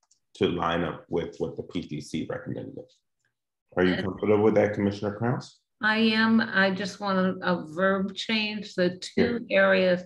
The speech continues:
Speaker 2: that are.
Speaker 1: Yes. Thank you.
Speaker 2: I concur. I can support this.
Speaker 1: I think we,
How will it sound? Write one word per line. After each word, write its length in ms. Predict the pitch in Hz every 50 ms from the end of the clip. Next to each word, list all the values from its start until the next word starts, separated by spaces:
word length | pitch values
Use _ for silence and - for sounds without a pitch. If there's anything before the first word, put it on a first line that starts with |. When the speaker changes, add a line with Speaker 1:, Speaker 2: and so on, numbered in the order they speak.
| -
Speaker 2:
that 320 | 175 160 151 - - - - _ _
are. 580 | - 175 170 170 170 - - - - - - - _ _ _ _ _ _ _ _ _ _ _ _
Speaker 1:
Yes. 400 | - 92 76 - - - - - _ _ _ _ _ _ _ _ _ _ _ _ _ _ _ _ -
Thank 200 | - 98 98 101
you. 200 | 85 87 87 - _ _ _ _ _ _ _ _ -
Speaker 2:
I 160 | - 185 185 185
concur. 760 | 180 - - 214 208 196 190 - - 180 160 143 - - - _ _ -
I 100 | - 175 180 180 - - -
can 200 | 190 190 180 180
support 600 | - - - 180 175 - - 180 - - 147 -
this. 480 | - - - 143 - - - - _ _ _ _ _ _ _ _ _ _ _ _ _ _ _ _ -
Speaker 1:
I 60 | - 85
think 280 | 85 - 95 87 -
we, 220 | - - - -